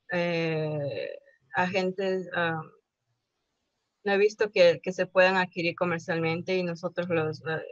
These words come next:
pari-, yo he tenido que purificarlas, ah, para, ya, y no son modificadas en ningún mom-, eh, ah, ¿cómo puedo decir?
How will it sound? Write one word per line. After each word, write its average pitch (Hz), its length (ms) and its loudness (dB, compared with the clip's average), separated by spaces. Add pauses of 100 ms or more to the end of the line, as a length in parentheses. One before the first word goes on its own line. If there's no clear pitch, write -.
(500)
pari-, 185 260 -2 (320)
yo 202 120 4
he 196 40 2
tenido 190 280 0
que 175 100 -10
purificarlas, 160 960 -4 (100)
ah, 160 180 -8 (1000)
para, 160 680 2 (440)
ya, 170 260 2
y 190 60 4
no 208 140 6
son 226 300 4
modificadas 185 720 0
en 170 220 -6
ningún 175 240 -2
mom-, 170 300 -6
eh, 170 720 -2 (680)
ah, - 140 -10 (260)
¿cómo 185 180 -2
puedo 190 140 0
decir? 185 380 -2